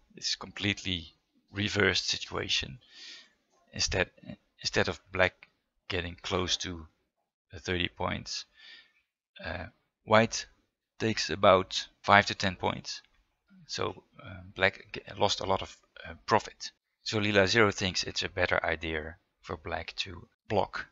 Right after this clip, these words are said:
in the corner to kill, uh, White's stone. This gives White an opportunity to wedge here and make his, uh, upper side group strong.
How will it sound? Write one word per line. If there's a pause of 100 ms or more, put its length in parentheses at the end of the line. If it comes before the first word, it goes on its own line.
(120)
in
the
corner
to
kill, (720)
uh,
White's (180)
stone. (1300)
This
gives (440)
White
an
opportunity
to (220)
wedge
here (1300)
and (380)
make
his, (160)
uh, (240)
upper
side
group
strong.